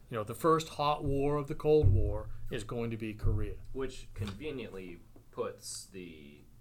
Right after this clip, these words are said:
Speaker 2: Chinese Communist Army against the United States Army for the only time.
Speaker 1: Directly, for the only time.
Speaker 2: Yeah.
Speaker 1: And, and so there, and, and this begins the new, the new era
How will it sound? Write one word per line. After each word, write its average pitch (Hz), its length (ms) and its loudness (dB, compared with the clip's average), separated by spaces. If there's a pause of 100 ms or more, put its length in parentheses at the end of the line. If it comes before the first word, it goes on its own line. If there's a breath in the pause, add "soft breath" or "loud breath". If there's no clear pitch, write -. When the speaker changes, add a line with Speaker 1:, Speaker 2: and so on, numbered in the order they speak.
(140)
Speaker 2:
Chinese 90 800 -12 (100)
Communist 90 460 -12
Army 73 480 -16
against 80 380 -18
the 73 80 -20
United - 240 -20
States - 320 -12
Army - 260 -20
for 87 140 -18
the 80 100 -16
only 80 280 -18
time. - 280 -16 (180)
Speaker 1:
Directly, 117 520 -4 (180)
for 127 100 -10
the 113 120 -8
only 110 220 -8
time. 101 260 -14 (500)
Speaker 2:
Yeah. 92 100 -16 (380)
Speaker 1:
And, 107 360 -6 (680 soft breath)
and 127 160 -10
so 127 120 0
there, 151 500 4 (580)
and, 127 140 -8 (100)
and 131 220 -4
this 160 240 4
begins 147 640 0
the 139 100 -4
new, 151 540 2 (1000 soft breath)
the 127 120 -6
new 190 420 4
era 127 520 0